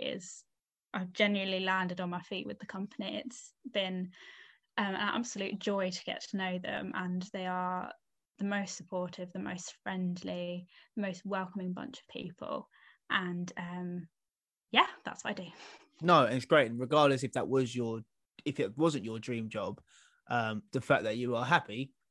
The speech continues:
Speaker 2: and, like you said, you're
Speaker 1: Mm.
Speaker 2: feeling great and you're settled is probably the main thing. It's probably the thing you can take away, you know, from the job. But just to tie it all up, 'cause, you know, it's, it's actually been such a great, it's been a funny conversation 'cause, um, yeah, it's brought back quite a few memories as well. <laughs> Um,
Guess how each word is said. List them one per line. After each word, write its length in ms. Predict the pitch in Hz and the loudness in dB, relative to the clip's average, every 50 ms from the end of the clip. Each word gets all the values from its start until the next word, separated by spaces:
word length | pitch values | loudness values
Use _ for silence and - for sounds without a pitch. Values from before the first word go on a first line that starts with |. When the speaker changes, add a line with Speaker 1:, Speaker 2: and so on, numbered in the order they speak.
| _ - | _ -12
Speaker 2:
and, 140 | - 113 113 | -8 -6 -4
like 120 | 113 92 | -4 -4
you 60 | 104 113 | -6 -6
said, 220 | - 110 107 104 | -6 -6 -6 -4
you're 160 | 110 113 127 | -2 0 0
Speaker 1:
Mm. 60 | 117 104 | 2 2
Speaker 2:
feeling 280 | 127 120 110 110 110 | 2 0 -2 -2 -6
great 320 | 110 - 120 113 117 117 - | -4 -2 -2 0 0 -2 -2
and 80 | - | -2
you're 200 | 110 113 110 107 | 0 0 0 0
settled 420 | - - 127 123 120 - 110 107 110 | 2 2 2 2 2 0 -6 -6 -6
is 80 | 113 | -6
probably 220 | - - 120 110 107 | 0 0 0 0 2
the 100 | 110 113 | 0 0
main 240 | 113 110 110 110 107 | 0 0 0 -2 0
thing. 240 | - 131 120 107 | 0 0 0 0
It's 140 | 98 104 - | -2 -6 -8
probably 260 | - - 123 113 110 | -4 -4 -2 -2 -2
the 80 | 113 107 | -4 -6
thing 180 | - - 117 113 | -6 -4 -2 -2
you 120 | 113 110 | -2 -2
can 120 | - 120 | -2 -4
take 280 | 110 - 117 113 110 - | -4 -2 -2 -2 -2 -2
away, 340 | 110 113 110 107 107 107 - _ - - - - - - _ _ | -2 -2 0 0 -2 -4 -6 _ -20 -20 -20 -20 -20 -20 _ _
you 60 | - 101 | -8 -4
know, 160 | 104 104 104 | -4 -4 -4
from 240 | - - 117 110 110 | -4 -4 -4 -2 -2
the 100 | 104 104 | -4 -4
job. 360 | - - 135 120 110 104 - | 0 2 2 2 2 0 0
But 140 | 123 107 143 | -2 0 2
just 200 | 156 160 - - | 2 2 2 2
to 60 | 156 | -2
tie 260 | - - 151 139 123 | 4 6 8 8 8
it 40 | 113 | 8
all 220 | 85 120 123 123 | 6 4 4 4
up, 240 | 120 113 87 - - | 4 2 0 -2 -6
'cause, 280 | - - 107 104 104 107 | -6 -4 -4 -4 -4 -4
you 80 | 117 117 | -2 -2
know, 280 | 110 107 107 107 110 - _ - - - - _ _ _ - | 0 0 -2 -4 -6 -10 _ -20 -20 -20 -20 _ _ _ -10
it's, 160 | - - - | -10 -8 -6
it's 140 | - 113 - | -4 0 4
actually 260 | 151 147 139 - 135 | 4 4 4 2 -2
been 140 | 113 120 117 | -2 0 0
such 160 | 135 131 117 | 0 0 -2
a 60 | 123 | 0
great, 300 | 104 131 127 127 117 - - | 0 2 2 2 0 -2 -6
it's 140 | 147 131 - | -8 -6 0
been 120 | - 156 143 | 2 4 4
a 40 | |
funny 240 | 135 - 170 165 156 | 6 6 6 6 6
conversation 720 | 143 - 143 131 127 - - 139 135 139 - 127 110 110 113 | 4 4 0 0 4 6 8 10 10 8 6 2 -2 -4 -4
'cause, 320 | - - 120 117 110 - 120 - | -4 -4 -4 -4 -4 -6 -6 -4
um, 420 | 120 120 113 113 110 107 110 110 110 113 - | -2 -2 -2 -2 -4 -6 -8 -12 -14 -14 -6
yeah, 300 | 139 135 131 120 107 104 - | 0 2 2 2 0 -2 -6
it's 120 | 120 110 | -8 -8
brought 160 | - - 131 120 | -2 -2 2 2
back 220 | 127 107 110 117 | 2 2 2 0
quite 160 | - 123 110 | 0 0 -2
a 20 | 107 | 0
few 160 | - 117 117 | 0 0 2
memories 320 | 120 123 117 117 117 107 110 | 2 4 4 4 2 2 0
as 120 | 107 107 | 2 2
well. 300 | 120 113 104 101 110 - _ _ - | 2 2 2 0 -4 -8 _ _ -4
<laughs> 200 | - 131 - - | -4 -2 4 8
Um, 260 | 165 143 127 123 110 | 8 8 8 8 4